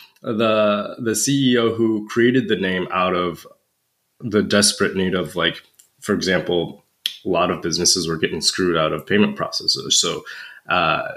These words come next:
she was in a hard place, California wildfires, her house burnt down. She says, "You know what? I'm gonna make a really good payment processor."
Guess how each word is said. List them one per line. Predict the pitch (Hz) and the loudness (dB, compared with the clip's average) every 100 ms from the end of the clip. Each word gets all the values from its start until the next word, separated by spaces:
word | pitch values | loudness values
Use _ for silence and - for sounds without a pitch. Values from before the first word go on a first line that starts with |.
| - | -2
she | - - | 0 2
was | 101 95 | 2 2
in | 90 | 2
a | 90 | 0
hard | 92 98 90 - | 2 0 0 -2
place, | 95 92 85 - - - | 0 2 2 0 -4 -8
California | - 95 90 92 92 | -2 -2 -2 -2 -2
wildfires, | 87 95 92 95 90 87 - | 2 2 2 2 2 2 -2
her | 85 | -4
house | 95 90 - | -2 -2 -4
burnt | 87 82 | -8 -4
down. | 87 87 | -4 -4
She | - | -4
says, | - 85 107 | -6 -4 2
"You | |
know | 143 | 4
what? | 135 135 131 | 6 4 4
I'm | 123 143 | 4 6
gonna | 139 | 4
make | 120 110 | 2 0
a | 107 | 0
really | 98 107 107 107 | 0 0 0 0
good | 101 101 | -4 -4
payment | 90 80 - | -8 -8 -8
processor." | 87 - 85 92 | -10 -8 -8 -8